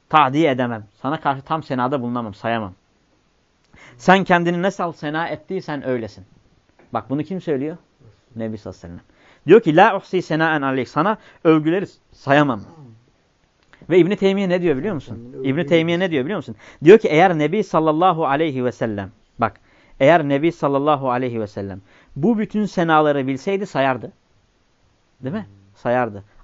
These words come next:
Speaker 1: Ama bilmemiz mümkün değil. Çünkü Allah Azze ve Celle'nin bütün isim ve sıfatları övgüdür. Ve bunların bir kısmını kendi ne yapmıştır?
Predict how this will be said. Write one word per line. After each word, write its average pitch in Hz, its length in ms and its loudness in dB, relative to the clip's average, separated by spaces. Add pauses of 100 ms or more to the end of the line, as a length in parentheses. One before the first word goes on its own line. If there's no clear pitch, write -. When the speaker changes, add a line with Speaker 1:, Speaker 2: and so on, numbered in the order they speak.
Speaker 1:
Ama 147 280 0
bilmemiz 139 380 -4
mümkün 127 380 -6
değil. 202 120 -8
Çünkü - 280 -10
Allah 135 280 0
Azze 147 260 -2
ve 143 120 -6
Celle'nin 143 420 -4
bütün 175 200 -10
isim 165 300 -12
ve 139 80 -6
sıfatları 156 500 -6
övgüdür. 180 580 -2 (560)
Ve 131 180 -2
bunların 139 500 -4
bir 147 120 -8
kısmını 123 380 -10
kendi 131 560 -4
ne 139 100 -4
yapmıştır? 160 480 -8